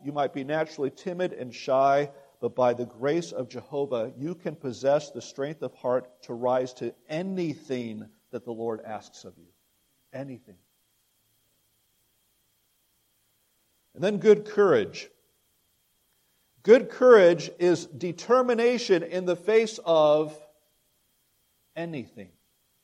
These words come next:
Fill in the blank. Good courage is determination in the face of pain, in the face of grief,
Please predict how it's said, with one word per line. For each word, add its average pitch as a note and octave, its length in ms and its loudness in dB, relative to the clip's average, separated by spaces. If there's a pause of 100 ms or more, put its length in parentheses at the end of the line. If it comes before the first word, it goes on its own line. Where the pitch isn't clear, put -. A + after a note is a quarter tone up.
(840)
Fill F3 200 -2
in D3+ 100 -8
the D3+ 80 -8
blank. G2+ 280 -14 (3000)
Good G#3 220 6
courage A3+ 340 10
is F3+ 140 0
determination G3 720 2
in F3 60 -2
the D#3+ 100 2
face F#3+ 340 4
of - 160 -2
pain, E3 640 -2 (500)
in D3 60 -8
the D#3+ 80 0
face F#3+ 320 4
of D#3 160 0
grief, E3 600 0